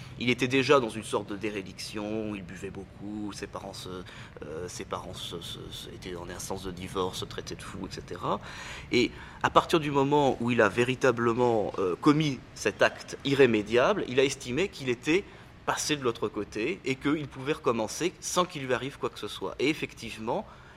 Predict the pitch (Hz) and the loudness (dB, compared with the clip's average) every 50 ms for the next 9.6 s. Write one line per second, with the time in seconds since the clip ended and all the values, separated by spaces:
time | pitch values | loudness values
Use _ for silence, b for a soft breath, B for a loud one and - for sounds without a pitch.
0 | B - 117 117 110 - - 170 156 - - 123 110 107 101 - - - 131 143 | B -4 0 0 0 0 -2 -6 -4 -2 -2 -2 0 -2 -4 -4 -4 -4 -2 0
1 | 131 123 120 113 110 101 104 113 139 143 120 113 107 107 107 71 - - - 113 | 0 -2 -2 -4 -4 -2 -2 -2 -2 -2 -2 -4 -2 -4 -4 -6 -8 -10 -10 -8
2 | 113 104 98 87 85 90 139 156 - - - - 139 123 - - - - 90 90 | -8 -8 -8 -12 -12 -12 -12 -10 -10 -8 -4 -2 -2 -2 -2 -4 -10 -10 -10 -14
3 | 87 - - - 147 165 180 - B B B B B B - 101 110 135 139 117 | -14 -10 -6 -4 -2 -2 -4 -6 B B B B B B -12 -10 -10 -6 -4 -4
4 | 92 85 82 - - 95 87 - - - - - - 57 - - - - 110 113 | -4 -6 -6 -12 -12 -14 -14 -14 -16 -20 -20 -20 -20 -20 -20 -20 -10 -6 -4 -2
5 | 110 107 107 - - 131 107 101 101 - 101 98 - 110 101 - 95 92 90 87 | -2 -2 -2 -4 -4 -4 -6 -6 -8 -10 -14 -12 -10 -10 -10 -10 -10 -12 -12 -12
6 | - - 87 82 - - 135 151 151 107 78 - - 90 101 127 - - - - | -12 -14 -14 -12 -12 -12 -10 -10 -10 -10 -12 -14 -14 -14 -14 -12 -12 -14 -12 -12
7 | - - - 95 95 - - - 90 85 85 - B B B B B B B B | -14 -14 -14 -16 -18 -18 -18 -16 -14 -14 -16 -16 B B B B B B B B
8 | 117 139 151 147 - B B B B B B B B B B B - - - - | -2 -2 -2 -2 -6 B B B B B B B B B B B -20 -20 -18 -14
9 | 95 117 127 143 147 - 180 175 - 208 202 | -10 -6 -4 -4 -2 0 0 0 2 2 0